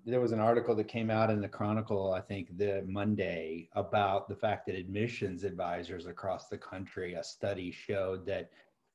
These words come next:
fifty plus percent of them are looking for jobs currently in a survey that they just conducted.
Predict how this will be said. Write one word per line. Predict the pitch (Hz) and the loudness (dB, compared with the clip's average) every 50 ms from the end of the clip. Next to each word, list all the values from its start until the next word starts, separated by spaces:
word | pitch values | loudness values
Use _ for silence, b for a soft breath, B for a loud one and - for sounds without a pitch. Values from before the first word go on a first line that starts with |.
| _ - | _ 6
fifty | 131 123 120 - - 123 110 107 107 107 - _ _ _ | 6 6 6 4 2 4 4 4 2 0 -4 _ _ _
plus | - 127 120 113 - - | 2 2 4 2 2 -2
percent | - 107 101 - - - - 123 117 117 120 | -2 -2 -2 -2 -2 -2 2 2 4 4 4
of | 113 104 95 92 | 4 2 2 2
them | 104 98 95 95 98 101 | 2 2 2 0 -2 -2
are | 98 95 | -2 -2
looking | 101 113 127 - 131 123 | -2 -2 0 0 0 2
for | - 135 | 2 0
jobs | 87 80 90 92 87 90 95 101 104 - - - - | 0 0 -2 -4 -2 -2 -2 -2 -4 -4 -8 -14 -10
currently | - 92 87 85 87 85 87 | -8 -8 -8 -6 -8 -8 -8
in | 82 80 | -8 -8
a | 82 | -8
survey | - - 160 196 214 170 110 98 90 85 90 | -4 -2 0 0 2 4 4 2 2 0 -6
that | 87 - | -8 -6
they | - 90 87 | -6 -6 -6
just | 82 87 82 - | -6 -8 -10 -10
conducted. | - - 87 80 82 80 - - - - - | -10 -10 -8 -6 -8 -8 -10 -10 -14 -14 -14